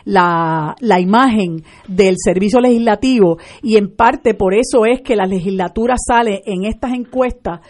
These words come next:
eh, sale por el piso, porque realmente la gente está harta ya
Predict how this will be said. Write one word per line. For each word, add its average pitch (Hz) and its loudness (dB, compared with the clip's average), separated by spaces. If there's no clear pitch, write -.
eh, 185 -4
sale 233 -2
por 202 0
el 170 -2
piso, 262 -2
porque 196 0
realmente 220 0
la 190 -2
gente 202 -4
está - -6
harta 202 0
ya 160 -4